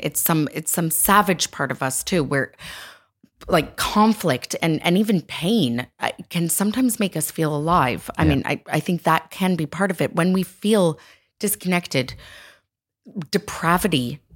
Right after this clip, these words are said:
Speaker 1: and even going to something that's kind of savage, uh, it can be a, a reminder of our own existence.
Speaker 2: Yeah.
Speaker 1: What do you think? I'm, I'm very curious. I feel like this is, this is resonating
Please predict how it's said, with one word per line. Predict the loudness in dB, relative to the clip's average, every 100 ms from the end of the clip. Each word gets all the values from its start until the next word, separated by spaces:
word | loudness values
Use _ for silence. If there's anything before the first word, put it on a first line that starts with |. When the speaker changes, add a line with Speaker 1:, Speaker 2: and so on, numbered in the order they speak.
| -20 -12 -12 _ _ _ _ _ _ 0
Speaker 1:
and | 4 4 2 -2 -6 -6
even | -2 2 2
going | 4 4 4
to | 0
something | 2 2 2 2
that's | 2 0
kind | -2 -2
of | -2
savage, | -2 -2 -2 -2 -2 -2 -6 -8
uh, | -12 -4
it | -4 -2
can | -2 -2 0
be | 2 2
a, | 0 -6 -4
a | -4 2
reminder | 2 4 4 2 0 0
of | 0 0
our | 2
own | 2
existence. | 0 -2 -2 0 0 -2 -4 -10 _ _ _ _ _ _ _ _ _ _ _ _ _ _ -10
Speaker 2:
Yeah. | -4 -4 -6 _ _ _ _ _ _ _ _ _
Speaker 1:
What | -8 -6
do | -2
you | 0
think? | 0 -2
I'm, | -2 -2 0
I'm | 0 0 2
very | 2 2 -2
curious. | -2 0 0 -2
I |
feel | -4 -2 -2
like | -2 -4
this | -4 -2
is, | -4 -6 _ -20 -20 _
this | -6 -6
is | -8 -8
resonating | -4 -2 0 -2 0 -2 -4